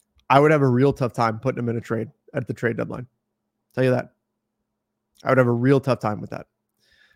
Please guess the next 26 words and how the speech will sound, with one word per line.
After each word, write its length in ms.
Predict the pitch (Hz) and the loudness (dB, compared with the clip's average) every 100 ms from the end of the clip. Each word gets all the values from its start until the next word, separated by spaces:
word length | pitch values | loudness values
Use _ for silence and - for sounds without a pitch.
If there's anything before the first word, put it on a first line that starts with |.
| _ | _
Retro, 380 | 147 160 160 127 - - | 4 4 2 0 -2 0
Retroflow 580 | 151 - 127 - 113 104 _ _ _ | 0 2 -2 0 -6 -6 _ _ _
said, 240 | - 143 123 | 0 0 0
"Start 360 | - 160 175 | 4 4 4
D'Lo, 500 | 131 160 180 202 214 180 | 4 4 6 4 2 -2
Max, 540 | 135 139 139 - - _ | 0 0 0 -6 -20 _
Bron, 440 | 127 135 131 131 135 - | 0 2 4 0 -6 -2
A 140 | 139 | 0
D, 200 | 123 131 | 2 2
Wood. 440 | 123 127 139 113 - _ _ _ _ _ 170 | 2 2 2 0 -8 _ _ _ _ _ -8
Get 280 | 123 156 139 | -2 -2 -2
Dwight 420 | 123 117 143 196 - _ _ _ _ - | -4 2 2 2 -4 _ _ _ _ -6
and 160 | 127 120 | -4 -4
Schroeder." 340 | - 170 123 | 0 0 2
Well, 140 | 123 | 0
Dwight, 320 | 120 180 285 226 | 2 4 4 0
you 100 | 135 | -4
can 140 | 123 | -2
call 260 | - 139 131 | 2 4 2
up 140 | 123 | 0
and 120 | 123 | -2
get 140 | 139 131 | 0 2
him 220 | 127 117 _ _ _ _ _ _ _ _ _ _ _ _ _ _ _ _ - | 0 -4 _ _ _ _ _ _ _ _ _ _ _ _ _ _ _ _ -6
anytime 320 | 127 127 113 | -2 -2 -2
you 80 | 120 | 0
want. 280 | 180 127 | 0 -2